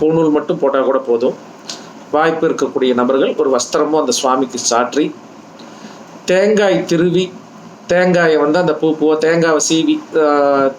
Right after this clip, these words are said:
துருவுவாங்கல்ல, தேங்காய் துருவுதல் சொல்லுவோம் இல்லையா, அது மாதிரி தேங்காய் துருவி, அதுல நாட்டு சர்க்கரை கலந்து, அதை சுவாமிக்கு நைவேத்தியமாக படைத்து,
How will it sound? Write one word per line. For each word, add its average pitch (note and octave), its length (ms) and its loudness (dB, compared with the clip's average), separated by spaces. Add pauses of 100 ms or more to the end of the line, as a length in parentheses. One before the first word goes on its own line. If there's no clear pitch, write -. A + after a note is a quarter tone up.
(200)
துருவுவாங்கல்ல, E3+ 720 2
தேங்காய் D#3+ 380 0
துருவுதல் D3+ 380 2
சொல்லுவோம் C3 420 0
இல்லையா, C3 240 2
அது C3 140 0
மாதிரி D3 220 -2
தேங்காய் D3 380 2
துருவி, C#3 420 0 (800)
அதுல D#3+ 520 0
நாட்டு D#3+ 340 0
சர்க்கரை C3+ 400 0
கலந்து, C#3+ 480 -2 (420)
அதை D3+ 280 0
சுவாமிக்கு D#3+ 560 0
நைவேத்தியமாக C#3+ 880 0
படைத்து, B2 500 -2